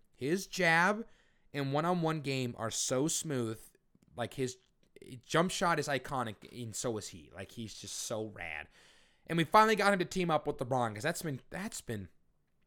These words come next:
in the talks for years. So I'm glad he's showing up. On the season with Portland, thirteen point four points per game, three point one rebounds per game, and one point five assists per game.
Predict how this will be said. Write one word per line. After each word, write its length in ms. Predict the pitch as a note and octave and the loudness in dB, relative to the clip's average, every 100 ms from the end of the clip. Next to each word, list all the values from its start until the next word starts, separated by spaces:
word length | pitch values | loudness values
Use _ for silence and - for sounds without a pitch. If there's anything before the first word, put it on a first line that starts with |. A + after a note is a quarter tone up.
| - | -10
in 100 | B2+ | -8
the 60 | G#2 | -6
talks 340 | A2 G#2 - | -4 -6 -6
for 120 | - | -12
years. 280 | F#2 F2 D#2+ | -12 -12 -10
So 80 | B2 | -8
I'm 80 | A#2+ | -4
glad 200 | A#2 G2 | -4 -4
he's 140 | F#2+ | -6
showing 340 | - G#2 F2+ | -6 -6 -8
up. 220 | F2 E2+ - - - - _ _ _ _ - | -10 -14 -18 -20 -20 -20 _ _ _ _ -6
On 140 | C#3 | -4
the 80 | B2 | -2
season 440 | A#2 G#3 G#3+ G#3 G3 | 0 2 4 4 4
with 220 | F3+ - | 0 2
Portland, 500 | E3+ F3 E3 D#3 D3 | 6 6 4 -2 -2
thirteen 500 | - E3 - D#3+ - - | 0 0 -2 -10 -10 8
point 240 | A#2 C3 - | 10 10 0
four 220 | - C3 | -2 -2
points 340 | - C3 B2 - | 2 2 2 -6
per 140 | A#2+ | -6
game, 320 | A2 A2+ A2 - - _ _ | -6 -8 -10 -14 -20 _ _
three 260 | - C#3+ E3+ | -12 -4 -2
point 280 | - D3+ C3 | 4 4 4
one 180 | B2+ | -8
rebounds 440 | A2+ C#3+ C#3+ C#3 - | -6 -6 -6 -8 -8
per 120 | C#3+ | -10
game, 340 | B2+ C3 B2 A#2+ _ _ - | -6 -6 -6 -10 _ _ -12
and 200 | A#2 A2+ | -8 -6
one 200 | C3 C3 | -6 -6
point 300 | - A#2+ - | -10 -14 -8
five 240 | A#2 G#2+ | -8 -8
assists 440 | A2 - - B2+ - | -8 -8 -6 -8 -8
per 180 | A#2+ | -10
game. 320 | A#2 A2+ A2 | -8 -6 -8